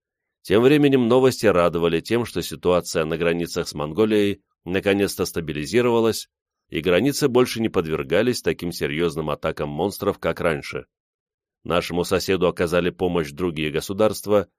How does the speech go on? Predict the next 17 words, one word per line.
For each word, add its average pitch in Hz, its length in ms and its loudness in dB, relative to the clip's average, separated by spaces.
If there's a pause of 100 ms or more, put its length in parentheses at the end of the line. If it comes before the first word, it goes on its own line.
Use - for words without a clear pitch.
(260)
и 95 160 0
туда 101 300 2
были 117 220 2
отправлены 98 560 2
свободные 78 540 -2
отряды, 98 540 0 (320)
чтобы 73 300 -2
окончательно 117 640 0
ликвидировать 92 760 0
прорыв 85 440 2
в 73 100 -6
аномалии 92 680 0 (440)
и - 80 -4
отбросить 98 500 2
монстров 113 560 0
вглубь 82 420 -4
территории 107 680 0